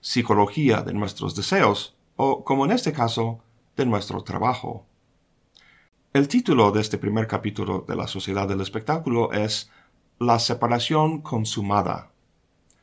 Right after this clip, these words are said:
En la tesis veinticinco, Debord dice, "La separación es el alfa y el omega del espectáculo". ¿A qué se refiere? A la separación del sujeto humano de sus propios poderes, tanto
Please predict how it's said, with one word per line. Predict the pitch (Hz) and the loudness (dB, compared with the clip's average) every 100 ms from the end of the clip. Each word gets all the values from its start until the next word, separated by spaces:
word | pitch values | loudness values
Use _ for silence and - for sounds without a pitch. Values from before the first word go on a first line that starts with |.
| _ | _
En | 117 | 0
la | 120 | 2
tesis | 190 185 139 | 2 2 0
veinticinco, | 113 117 113 139 135 131 | 0 0 -2 -2 -2 -4
Debord | 107 104 113 110 | -4 0 2 2
dice, | 107 104 95 90 - - _ _ _ _ - | -2 0 -2 -2 -10 -20 _ _ _ _ 0
"La | 143 | 2
separación | 147 160 151 147 202 202 190 - | 4 4 2 2 0 0 -2 -2
es | 147 151 - | -2 -2 -2
el | 143 139 | -2 0
alfa | - 180 175 160 156 - | 4 4 4 -2 -4 -2
y | 135 | 0
el | 127 | 2
omega | 127 123 104 95 98 _ | 2 2 2 0 -6 _
del | 98 95 - | -6 -6 -8
espectáculo". | 90 - 98 113 113 - - - _ _ _ _ _ _ _ - | -12 -10 -6 -4 -4 -6 -10 -12 _ _ _ _ _ _ _ -10
¿A | - | -4
qué | 127 | -2
se | 123 117 | 0 0
refiere? | 113 131 196 254 - _ - - _ _ _ _ _ _ _ | 0 0 0 -4 -12 _ -20 -20 _ _ _ _ _ _ _
A | - 131 | 6 8
la | 131 | 6
separación | 131 151 147 135 135 202 226 220 | 4 2 4 4 2 0 0 2
del | 139 | 0
sujeto | - 139 151 180 196 | 0 0 0 0 2
humano | 143 110 113 151 - | 4 4 4 -2 -6
de | 107 123 | 0 0
sus | - 170 | 0 -4
propios | - 151 156 160 | -4 -4 -4 -6
poderes, | - 151 175 247 107 - - - | -2 0 0 -2 -4 -8 -14 -2
tanto | 123 139 147 139 135 | 2 2 2 0 -2